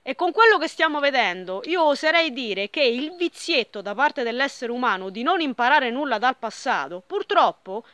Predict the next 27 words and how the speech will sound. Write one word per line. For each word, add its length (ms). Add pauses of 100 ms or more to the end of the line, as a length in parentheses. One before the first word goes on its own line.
(140)
è 140
sempre 440
più 180
attuale. 600 (1800)
Però, 380 (380)
se 220 (120)
non 100
si 200
può 140
intervenire 760
su 180
eventi 720
in 140
scala 340
planetaria, 760 (960)
cercate 440
almeno 300
di 80
intervenire 580
su 140
quella 260
che 80
è 60
la 100
vostra 320
vita 220
personale. 720